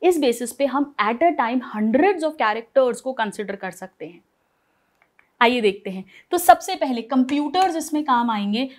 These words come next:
और जितने भी ऑब्जर्वेबल कैरेक्टर्स हैं उनको लिस्ट कर लीजिए, फिर नंबर और कोडिंग दे दीजिए सभी कैरेक्टर को, और फिर इस डेटा को प्रोसेस कर दीजिए सॉफ्टवेयर की हेल्प से। तो यहाँ पर हम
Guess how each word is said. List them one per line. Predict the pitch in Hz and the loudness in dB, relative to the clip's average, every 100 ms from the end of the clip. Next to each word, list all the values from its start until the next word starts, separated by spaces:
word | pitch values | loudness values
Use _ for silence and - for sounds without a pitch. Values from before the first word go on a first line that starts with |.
| _ | _
और | 254 247 | 0 2
जितने | 185 254 302 320 | 2 0 2 2
भी | 247 220 349 | 2 2 4
ऑब्जर्वेबल | 277 202 254 254 262 247 269 | 4 0 -4 -4 -4 -2 -2
कैरेक्टर्स | 262 208 220 - 254 247 220 | 0 0 -2 -4 0 0 0
हैं | 233 | -2
उनको | 202 254 254 269 | 2 2 4 2
लिस्ट | 214 226 - | 0 0 -4
कर | 247 226 | -6 -4
लीजिए, | 233 220 262 269 - - | -4 -4 -6 -8 -18 -4
फिर | 302 | 2
नंबर | 262 220 226 240 285 | 4 4 4 2 2
और | 294 | -2
कोडिंग | 294 240 208 254 269 | -2 0 4 4 4
दे | 240 | 2
दीजिए | 233 233 | -4 -6
सभी | 262 233 208 262 | -6 -2 2 4
कैरेक्टर | 262 233 240 - 247 | 4 0 -2 -4 -4
को, | 247 269 - - | -2 -4 -6 -6
और | 269 | -4
फिर | 262 339 | 0 2
इस | 330 208 | 2 2
डेटा | 240 247 262 | 0 0 -2
को | 294 | -2
प्रोसेस | 285 233 214 277 277 | -2 -4 -4 -6 -6
कर | 254 | -8
दीजिए | 214 240 254 | -8 -6 -6
सॉफ्टवेयर | 262 247 190 - - 208 | -4 -6 -8 -10 -10 -10
की | 202 | -8
हेल्प | 214 196 190 | -6 -6 -6
से। | - 185 185 - - | -6 -8 -8 -20 -2
तो | 311 | 4
यहाँ | 277 277 339 | 4 4 4
पर | 339 | 2
हम | 294 | 2